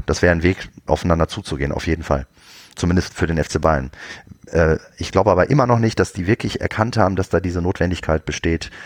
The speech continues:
äh, dass in Deutschland auch stärker, da stärk-, in Deutschland stärker Position zu beziehen.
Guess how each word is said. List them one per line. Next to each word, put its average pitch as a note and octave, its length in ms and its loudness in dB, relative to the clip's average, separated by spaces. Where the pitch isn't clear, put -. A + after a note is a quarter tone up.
äh, D#2+ 100 -2
dass E2+ 200 2
in C#2 80 -4
Deutschland E2+ 340 0
auch - 140 0
stärker, D#2+ 440 2
da D#2 300 2
stärk-, - 240 0
in - 80 -12
Deutschland E2+ 300 0
stärker E2 240 0
Position D#2+ 420 -6
zu - 140 -14
beziehen. - 320 -12